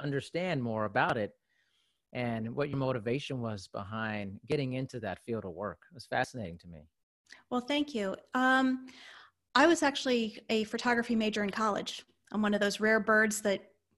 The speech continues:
Speaker 2: has a
Speaker 1: Really?
Speaker 2: degree in it. <laughs>
Speaker 1: <laughs> I've never heard of that now. It's always people who have done it on the side and then they became,
Speaker 2: Mm-hmm.
Speaker 1: like, a photographer, you know, so.
Speaker 2: Yeah.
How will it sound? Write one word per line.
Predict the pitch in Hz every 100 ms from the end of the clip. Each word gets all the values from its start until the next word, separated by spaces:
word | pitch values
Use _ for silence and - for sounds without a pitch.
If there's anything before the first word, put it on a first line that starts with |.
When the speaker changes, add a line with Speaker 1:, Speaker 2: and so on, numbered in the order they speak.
| _
Speaker 2:
has | 226
a | 214
Speaker 1:
Really? | 190
Speaker 2:
degree | 190 226 208
in | 190
it. | 190 - 330 - -
<laughs> | 339 311 - - 480 -
Speaker 1:
<laughs> | - - - - -
I've | 196 202
never | 202 196
heard | 170 151
of | 139
that | 135 131
now. | 104 101 180
It's | 220
always | 240 220
people | 220 202 185
who | 160
have | 117
done | 139 147
it | 170 - - - -
on | 143
the | 127
side | 120 135 120 131 147
and | 135
then | 131
they | 135
became, | 131 123 131 135
Speaker 2:
Mm-hmm. | 135
Speaker 1:
like, | 123 123
a |
photographer, | - 127 127 131 127 - 139
you | 131
know, | 117 117 123
so. | - 101 -
Speaker 2:
Yeah. | 214 214 214